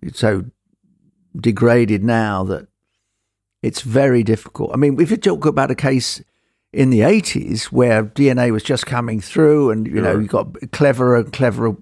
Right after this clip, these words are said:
Speaker 1: dealing with that. But this is nineteen sixty-eight, sixty-nine.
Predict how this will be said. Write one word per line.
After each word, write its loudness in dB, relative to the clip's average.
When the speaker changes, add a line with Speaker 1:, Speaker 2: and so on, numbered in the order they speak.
Speaker 1:
dealing 4
with 0
that. -8
But 2
this 0
is -4
nineteen 0
sixty-eight, 0
sixty-nine. 0